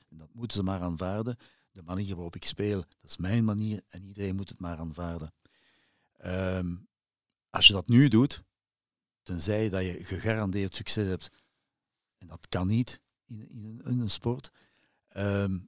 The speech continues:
dan kan je dat staande houden. De maatschappij is nu dermate geëvolueerd, eh, dat spelers zich deel willen voelen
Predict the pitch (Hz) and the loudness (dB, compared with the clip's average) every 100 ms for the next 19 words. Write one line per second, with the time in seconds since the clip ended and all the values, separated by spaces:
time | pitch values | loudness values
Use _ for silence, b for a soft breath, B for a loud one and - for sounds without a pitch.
0 | - - 90 101 104 92 85 - 101 95 | -10 -6 -2 0 2 0 0 0 0 0
1 | 78 78 80 - _ _ 87 87 90 - | -2 -4 -8 -12 _ _ -16 -8 -4 -4
2 | 82 117 117 95 110 107 101 90 104 104 | -4 -2 -2 -2 -2 0 0 -2 -2 -2
3 | 90 82 - 104 98 92 92 101 107 - | -4 -6 -8 -6 -6 -4 -2 0 -2 -4
4 | b b b b b - 90 90 - 87 | b b b b b -4 -2 -2 -2 -2
5 | - - 117 117 101 - - - 95 90 | 0 2 4 6 4 2 0 -2 -2 -2
6 | - 82 80 113 120 104 - _ _ _ | -6 -6 4 6 8 6 0 _ _ _
7 | _ 98 107 95 - 110 98 92 | _ -2 0 2 4 4 6 2